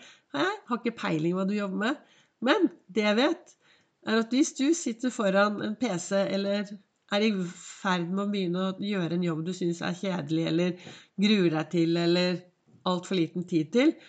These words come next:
og du sier til deg selv tre ganger, «Jeg gleder meg, nå skal jeg gjøre dette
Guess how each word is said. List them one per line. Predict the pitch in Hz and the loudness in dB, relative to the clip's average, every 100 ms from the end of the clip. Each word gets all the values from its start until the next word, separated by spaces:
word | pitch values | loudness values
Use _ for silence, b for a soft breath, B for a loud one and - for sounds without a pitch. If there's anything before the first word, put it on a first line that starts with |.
| B B | B B
og | 220 214 | -2 0
du | |
sier | 240 285 220 | 0 0 -2
til | 190 | -2
deg | 202 | -4
selv | 196 190 190 | -2 -2 -2
tre | 202 196 170 | 0 0 2
ganger, | 185 262 - b b b b | 2 2 -2 b b b b
«Jeg | 233 226 | 0 2
gleder | 233 185 175 | 2 2 2
meg, | 233 233 | 0 0
nå | 208 | -6
skal | - 233 | 0 2
jeg | 233 | 4
gjøre | 196 185 | 2 0
dette | 202 - 233 | -4 -4 -8